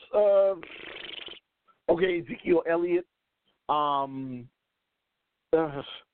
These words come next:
the guy in Houston can't do it. The, the guy in Kansas City ain't one. The,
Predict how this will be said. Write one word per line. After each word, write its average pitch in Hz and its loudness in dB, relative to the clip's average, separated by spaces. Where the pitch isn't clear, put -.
the 139 -2
guy 170 2
in 151 -10
Houston 196 -6
can't 180 -4
do 202 4
it. 196 -2
The, 120 -12
the 143 -2
guy 156 -4
in 127 -12
Kansas 170 -2
City 233 0
ain't 202 2
one. 214 0
The, 185 -4